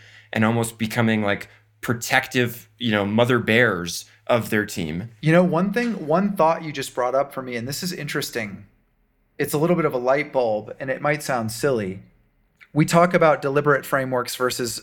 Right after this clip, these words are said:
Speaker 2: non-deliberate frameworks, right? If you don't have a deliberate framework, if you don't have clear principles on hiring and who you're looking for and how to assess that, you will make one up on the fly.
Speaker 1: Mm-hmm.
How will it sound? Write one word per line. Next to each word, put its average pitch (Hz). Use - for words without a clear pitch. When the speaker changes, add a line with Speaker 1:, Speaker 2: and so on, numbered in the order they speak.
Speaker 2:
non-deliberate 123
frameworks, -
right? 127
If 113
you 123
don't 147
have 151
a 156
deliberate 139
framework, 117
if 113
you 117
don't 147
have 147
clear 139
principles 131
on 113
hiring 113
and 107
who 127
you're 120
looking 120
for 151
and 120
how 131
to 127
assess 123
that, 107
you 139
will 156
make 143
one 135
up 127
on 120
the 113
fly. 90
Speaker 1:
Mm-hmm. 101